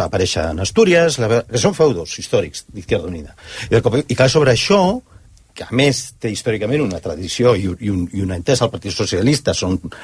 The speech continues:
aliats a nivell autonòmic i, i local de tota la vida, eh, Sánchez sí que pot construir. I, i per contra, amb aquesta cosa de Podemos que està dirigida des d'un programa de, de les xarxes amb, amb, amb unes,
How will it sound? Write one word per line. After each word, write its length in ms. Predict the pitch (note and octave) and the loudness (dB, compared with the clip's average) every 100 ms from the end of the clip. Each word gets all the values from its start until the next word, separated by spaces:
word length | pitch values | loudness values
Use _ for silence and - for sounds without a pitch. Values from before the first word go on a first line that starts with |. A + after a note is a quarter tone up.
| E2+ | -2
aliats 560 | F#2 F2 A2 B2 - | -2 0 2 2 2
a 60 | F#2+ | -2
nivell 320 | F2 G2+ G2 E2 | 2 2 2 0
autonòmic 560 | E2+ F2+ A2+ B2 F#2 F2 | -2 2 4 4 2 -2
i, 80 | F#2 - | -4 -2
i 0 | |
local 320 | G2 G2 B2 | -2 2 2
de 80 | F#2 | 2
tota 220 | G2+ G2+ | -2 2
la 60 | A#2 | 2
vida, 220 | D#3 D#3+ A3 - - - _ | 4 4 2 -4 -20 -20 _
eh, 220 | - G#2 F#2+ | -4 -2 -2
Sánchez 400 | - G2 A2+ F#3+ | -2 -2 0 -2
sí 80 | A3 | 0
que 80 | |
pot 160 | E3+ - | 0 0
construir. 400 | G#2+ F#2+ E2 D#2 C#2 _ _ _ _ | -2 -2 -4 -6 -8 _ _ _ _
I, 300 | - A#2+ B2+ C#3+ | 4 4 4 2
i 20 | B2 | 0
per 240 | - B2 - | 0 -4 4
contra, 400 | E3+ D3 G2+ C#2+ - - - | 4 4 0 -6 -10 -20 -8
amb 160 | G#2 A2 | -6 0
aquesta 240 | B2+ D3+ | 0 2
cosa 220 | C#3+ D3 | 2 2
de 80 | C#3 | 2
Podemos 480 | C3 C#3 D#3+ B2+ G#2 | 4 4 4 0 -4
que 80 | G2 | -6
està 160 | - | -6
dirigida 600 | A#2+ C3 B2+ E3 C#3+ G#2 E2 | -2 -2 0 2 2 2 0
des 240 | A2 B2+ | 0 4
d'un 160 | B2+ B2+ | 4 4
programa 460 | B2+ A#2 C3+ C#3 B2+ | 4 4 4 4 4
de, 340 | A#2 A#2 A2+ B2+ B2+ - | 4 2 4 2 0 -4
de 120 | - C3 | -4 -4
les 160 | - | -4
xarxes 560 | F3+ E3 - A#2+ G#2 - - - - | -2 -2 0 -2 -2 -4 -10 -10 -4
amb, 320 | A#2+ A#2+ B2 | 2 4 2
amb, 240 | B2 A2+ A#2 | 0 -2 -2
amb 160 | G#2+ A2+ | 0 4
unes, 240 | C3 B2 | 4 4